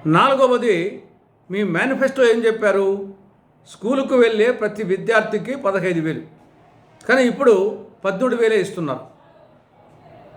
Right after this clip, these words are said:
కాబట్టి మీరు పదహైదు వేలు ఇవ్వాలి. రాష్ట్ర ప్రభుత్వము చెప్పిన విధంగా పదహైదు వేలు ఇవ్వాలి ప్రతి విద్యార్థికి. ఐదవది, రెండు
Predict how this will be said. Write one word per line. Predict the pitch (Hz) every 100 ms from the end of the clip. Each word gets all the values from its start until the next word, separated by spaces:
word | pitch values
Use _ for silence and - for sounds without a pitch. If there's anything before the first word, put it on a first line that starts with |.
| - - - - -
కాబట్టి | 254 277 254
మీరు | 247 190
పదహైదు | 214 233 233 226
వేలు | 220 175
ఇవ్వాలి. | 170 131 175
రాష్ట్ర | 202 214 214
ప్రభుత్వము | 202 202 190 254 262
చెప్పిన | 196 202 240 208
విధంగా | 202 202 -
పదహైదు | 180 185 196 185 175
వేలు | 165
ఇవ్వాలి | 139 131 123 - -
ప్రతి | 165 170
విద్యార్థికి. | 156 175 165 151 - - - - - - - - - - - 175
ఐదవది, | 262 277 277 247 175 185 - - - _ _ _ _ _ _ _ - - - - 190
రెండు | 247